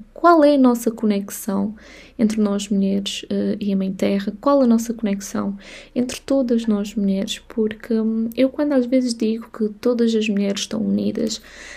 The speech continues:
umas entre as outras, principalmente através de outras pessoas, não me conseguem compreender muito bem, porque desde novas que nós sofremos aquela lavagem cerebral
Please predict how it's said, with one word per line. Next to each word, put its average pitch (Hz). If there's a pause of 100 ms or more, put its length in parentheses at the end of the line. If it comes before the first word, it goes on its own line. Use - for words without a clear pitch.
(340)
umas 226
entre 196
as 196
outras, 196
principalmente 220
através 214
de 208
outras 214
pessoas, 214
não 233
me 240
conseguem 226
compreender 214
muito 208
bem, 208 (600)
porque 285
desde 254
novas 226
que -
nós 226
sofremos 233
aquela 226
lavagem 220
cerebral 214